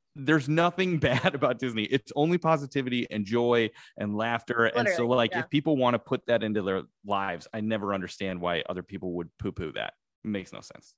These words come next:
Speaker 2: Yeah. <laughs>
Speaker 1: Um, all right, great. Uh, now my next question is gonna be, because you do do a lot of, um, content at the parks,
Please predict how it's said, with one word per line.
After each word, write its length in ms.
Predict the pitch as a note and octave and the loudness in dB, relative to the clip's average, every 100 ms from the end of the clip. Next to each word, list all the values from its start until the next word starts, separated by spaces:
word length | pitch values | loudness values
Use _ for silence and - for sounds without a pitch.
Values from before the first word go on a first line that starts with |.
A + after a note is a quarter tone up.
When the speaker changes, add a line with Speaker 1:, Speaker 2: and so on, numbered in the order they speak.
| _ | _
Speaker 2:
Yeah. 240 | C#4 A#3 - - | 4 4 4 2
<laughs> 180 | G#4 C#4 _ _ _ _ _ _ - - - | 2 2 _ _ _ _ _ _ -20 -16 2
Speaker 1:
Um, 260 | D3 C#3+ C3+ | 6 6 6
all 60 | E3+ | 6
right, 160 | D3+ | 6
great. 240 | - F3+ - - - _ - | 4 4 2 -8 -20 _ 4
Uh, 240 | E3 E3 E3 | 8 8 8
now 200 | F3+ A#3 | 6 6
my 260 | A#3+ A3 G3 | 6 4 2
next 480 | F3 F3+ G#3+ - | 2 2 0 -2
question 340 | - D#3 - D3 | 0 0 2 -4
is 120 | B2+ | -2
gonna 140 | C#3+ | 0
be, 420 | C3+ C3+ C3+ C3 B2+ | 2 4 4 2 -2
because 360 | C3 D#3 E3+ F3 | -4 2 4 4
you 80 | |
do 280 | D3 F#3 G#3+ | 2 4 4
do 160 | D3 B2+ | 4 2
a 40 | |
lot 220 | A2 G#2 | 2 2
of, 220 | G#2+ G2+ - | 0 -4 -6
um, 540 | G#2+ G2+ G2 F#2 F2+ F2 _ | 0 2 2 0 -4 -8 _
content 360 | B2+ B2+ A#2 - | -2 0 -2 -4
at 160 | A2+ - | -4 -6
the 60 | - | -10
parks, 480 | - F2 F2+ - | -4 -4 -4 -12